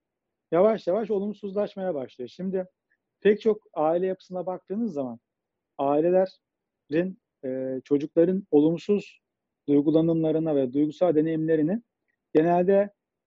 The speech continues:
e, çok böyle iyi karşılamadığını görürsünüz. Yani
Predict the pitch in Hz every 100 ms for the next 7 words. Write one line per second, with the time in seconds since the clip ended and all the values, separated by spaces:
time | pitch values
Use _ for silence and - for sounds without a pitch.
0 | - 143 143 190 196 - 185 185 185 -
1 | 180 180 185 165 160 - 180 139 131 117
2 | 120 110 _ 107 _ _ _ _ _ -
3 | 143 143 131